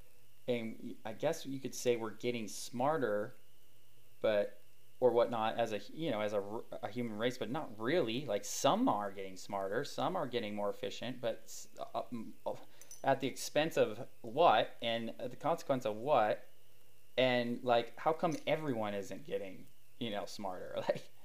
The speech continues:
it, it's, you know, there's obviously fucking a reason for that.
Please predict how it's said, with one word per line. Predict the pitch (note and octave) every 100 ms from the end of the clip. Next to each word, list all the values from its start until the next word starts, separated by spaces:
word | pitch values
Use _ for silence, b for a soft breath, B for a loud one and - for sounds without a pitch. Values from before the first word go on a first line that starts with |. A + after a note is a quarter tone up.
| b b b b b -
it, | - G#2+ - -
it's, | A2 G#2+ - - - - - - -
you | A2+
know, | G#2 G2+ G#2
there's | G#2+ G#2+ G#2 A#2
obviously | A#2+ A2+ - A2
fucking | G#2 A2+ A2 G#2+
a | G2
reason | G2+ B2 C3 G2+
for | F#2 -
that. | F2 - -